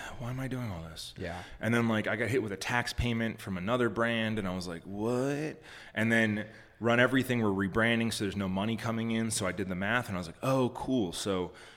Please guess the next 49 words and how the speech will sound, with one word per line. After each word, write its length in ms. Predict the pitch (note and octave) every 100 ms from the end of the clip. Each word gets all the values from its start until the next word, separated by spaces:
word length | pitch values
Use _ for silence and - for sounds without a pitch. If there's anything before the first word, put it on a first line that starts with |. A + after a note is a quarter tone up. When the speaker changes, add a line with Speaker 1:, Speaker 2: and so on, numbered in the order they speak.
| - _ _ -
Speaker 1:
thirty-five 960 | - - - C3 F3+ F3 C#3 D3 C#3+
thousand 380 | C3+ C3 A#2+ B2
dollars 280 | A2+ A2 G#2
a 60 |
month 400 | A2 A2+ F#2 - - - _ _ _ -
just 320 | G2+ B2 -
needs 200 | A#2 A2+ -
to 80 |
go 200 | G2+ G#2
out, 460 | F2+ B2+ D#3+ - -
and 140 | G#2 G#2
the 40 |
brand 320 | F2+ G#2+ G#2+
has 180 | G2 F2+
nothing 420 | F#2 F#2+ G2 A2
in 40 | G2
the 60 |
bank 220 | F2+ F#2+ A2
account. 320 | C3+ D#3 E3+ - -
Speaker 2:
Yep. 180 | G#2 G#2 - - - - -
Speaker 1:
And 140 | C#3 B2+
then 300 | A#2+ A2 G#2+ - - - - - - - -
you 60 |
know, 80 | A2+
Flag 260 | F#2+ A#2+ A#2
Nor 100 | G#2
Fail, 200 | A#2 A2+
we 80 | A2+
ran 160 | G#2+ G#2+
into 80 |
some 140 | G#2 G#2
issues 360 | G#2 G#2+ G2
where, 80 | G2
like, 180 | F2+ F2
we 80 | G2
don't 160 | G2
know 80 | F#2
where 120 | F#2 E2+
a 40 |
lot 140 | D#2+
of 80 | D2+
product 380 | - A#2+ A2+ A2+
is 260 | A2+ A2 F#2+
and, 120 | E2+
like, 180 | E2+ -
all 120 | A#2+
these 140 | A2
different 320 | G#2+ G2 F#2 G2
things. 360 | A2+ A2 G#2